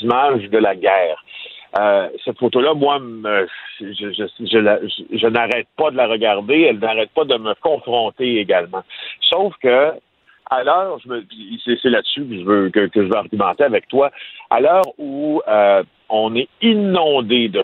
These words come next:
fausses nouvelles, notamment sur le conflit, euh, en Ukraine, ben, c'est peut-être la bonne affaire qu'un journal qui a une portée internationale, qui a une diffusion largement hors de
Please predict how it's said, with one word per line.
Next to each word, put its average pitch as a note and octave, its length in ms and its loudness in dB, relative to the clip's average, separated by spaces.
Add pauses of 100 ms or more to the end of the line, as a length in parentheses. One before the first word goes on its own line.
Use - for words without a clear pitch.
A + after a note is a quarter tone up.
fausses B2 280 2
nouvelles, B2 480 2
notamment A#2 520 -2
sur A#2 220 0
le A2 120 2
conflit, A#2 540 0 (420)
euh, F2 360 2 (100)
en G#2 180 -2
Ukraine, B2+ 640 -2 (600)
ben, A#2 260 0
c'est C#3 80 0
peut-être F3+ 460 0
la G#2 100 4
bonne A#2+ 300 -2
affaire C3 560 2
qu'un G#2+ 180 -8
journal A2+ 460 2
qui A2 100 -10
a G2+ 40 0
une F#2+ 80 -10
portée A#2 540 -2
internationale, A2+ 1040 0 (520)
qui - 120 0
a B2 60 2
une A#2 140 -4
diffusion A2 580 -2
largement B2 920 2
hors A2+ 200 2
de G2 140 -6